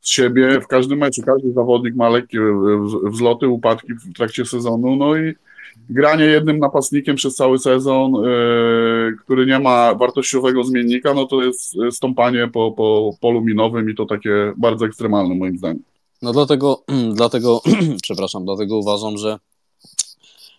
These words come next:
Speaker 2: biorąc pod uwagę to, że było, jest parę kontuzji, y, gdzieś tam różne inne problemy, które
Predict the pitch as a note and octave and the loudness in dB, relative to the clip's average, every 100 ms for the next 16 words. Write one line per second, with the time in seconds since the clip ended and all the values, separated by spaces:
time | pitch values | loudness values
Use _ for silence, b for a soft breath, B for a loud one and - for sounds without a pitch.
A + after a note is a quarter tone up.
0 | _ G#2+ A2+ A#2+ A#2 A#2+ A2+ A#2 A2+ G#2 | _ -2 2 2 0 0 2 2 0 0
1 | A#2 A2+ G#2 G#2+ G#2 G#2 G#2 G2+ G2+ G2+ | 2 2 0 0 0 0 -2 -4 -6 -6
2 | G2+ G2 G2 F#2+ F2+ F2 G2 F#2+ F#2 F#2 | -10 -12 -18 -20 -20 _ -20 -20 -20 -4
3 | G#2+ G#2 G2 A2+ - A2 G2+ A2 G2 A2 | -2 -2 -4 -6 -2 0 0 -2 -8 -6
4 | G2+ A#2 A#2+ B2+ B2 F2 G#2 G#2 G2 G2 | -6 -4 -2 -4 -6 -8 -10 -8 -8 -8
5 | F#2+ F#2+ G#2+ - G2+ G2+ G2+ G2 G2+ _ | -10 -12 -12 -8 -6 -6 -8 -10 -14 _
6 | _ _ _ G#2+ A2 A2+ A2 G#2 A2 A2 | _ _ _ -6 -2 -2 -2 -4 -4 -4
7 | G#2 A#2 A2+ A#2 G#2+ G2 A2+ A2 | -4 -2 0 0 -2 -4 0 0